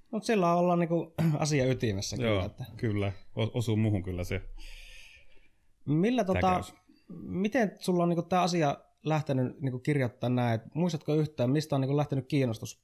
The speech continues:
Speaker 1: moottorilaitteisiin yleensä?
Speaker 2: No kyllä mä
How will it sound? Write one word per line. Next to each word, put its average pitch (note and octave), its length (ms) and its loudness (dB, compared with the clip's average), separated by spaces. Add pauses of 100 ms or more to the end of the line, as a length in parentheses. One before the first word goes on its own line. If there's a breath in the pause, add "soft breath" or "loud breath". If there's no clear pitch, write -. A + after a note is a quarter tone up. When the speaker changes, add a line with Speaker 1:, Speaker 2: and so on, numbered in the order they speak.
(140)
Speaker 1:
moottorilaitteisiin A2 1000 -2
yleensä? A2+ 320 -6 (1800 soft breath)
Speaker 2:
No G2 80 -10
kyllä F#2+ 200 -2
mä - 220 -8